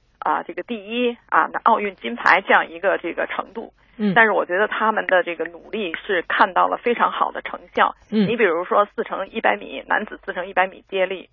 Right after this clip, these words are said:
Speaker 2: 对。
Speaker 1: 啊，这个去年在北京的世界锦标赛上。
Speaker 2: 大家肯定还都有印象。
Speaker 1: 哎，印象非常深，
Speaker 2: 是，
Speaker 1: 拿到了银牌。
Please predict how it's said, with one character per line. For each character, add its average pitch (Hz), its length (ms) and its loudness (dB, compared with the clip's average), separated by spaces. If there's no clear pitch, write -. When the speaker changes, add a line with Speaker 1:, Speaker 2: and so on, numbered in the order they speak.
Speaker 2:
对。 196 320 2
Speaker 1:
啊， 165 320 10
这 190 80 0
个 175 120 0
去 - 220 -6
年 170 240 -4
在 190 180 2
北 - 240 -2
京 202 200 -10
的 170 120 0
世 - 140 -8
界 175 100 -4
锦 156 120 -10
标 165 160 -2
赛 185 260 2
上。 - 140 0
Speaker 2:
大 - 40 2
家 190 120 2
肯 190 180 -2
定 165 140 -2
还 180 180 2
都 214 160 4
有 180 120 4
印 170 180 4
象。 285 120 12
Speaker 1:
哎， 190 460 10
印 247 160 0
象 208 220 8
非 247 140 4
常 226 200 4
深， 240 220 4
Speaker 2:
是， 233 180 6
Speaker 1:
拿 - 80 8
到 233 160 8
了 170 120 8
银 185 280 2
牌。 143 320 4